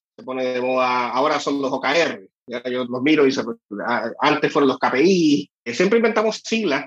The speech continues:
realmente tres letras, para esta cuestión de medirnos, que, que es la raja. Eh, hay un dicho que es verdad, ¿no? Que,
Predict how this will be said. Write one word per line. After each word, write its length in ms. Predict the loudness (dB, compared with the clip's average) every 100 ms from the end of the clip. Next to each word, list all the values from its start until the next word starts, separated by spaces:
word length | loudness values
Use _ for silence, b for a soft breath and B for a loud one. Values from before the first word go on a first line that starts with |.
| -8
realmente 440 | -6 -4 -2 -2 -2
tres 140 | -4
letras, 340 | -2 -4 -6 -12 _ -4
para 140 | -2
esta 140 | -2
cuestión 340 | -4 -4 -4 -2
de 80 | 0
medirnos, 960 | 0 2 0 0 -6 -10 -14 -18 -14
que, 160 | -12 -4
que 120 | 0
es 60 | 2
la 80 | 2
raja. 420 | 2 0 -2 -4 -10 -6
Eh, 80 | -2
hay 180 | -2 -2
un 80 | -2
dicho 240 | -2 -2
que 60 | 0
es 60 |
verdad, 300 | 0 0 0
¿no? 140 | -2 -4
Que, 180 | -6